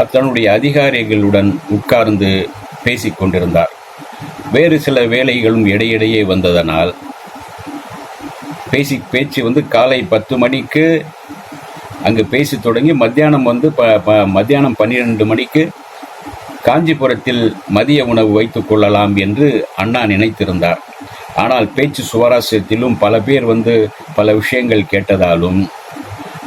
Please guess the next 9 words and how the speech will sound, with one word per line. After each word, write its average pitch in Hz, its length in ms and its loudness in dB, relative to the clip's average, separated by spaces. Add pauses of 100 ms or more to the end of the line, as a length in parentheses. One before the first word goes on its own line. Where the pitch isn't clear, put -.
(120)
அங்கேயே 139 520 2
மணி 117 260 0
பன்னிரண்டு 104 520 2
ஆகிவிட்டது 90 480 0
இங்கே 90 380 0
சென்னையிலே. 90 580 -2 (1400)
பிறகு 127 280 0
புறப்பட்டு 147 640 0
ப-, 107 360 2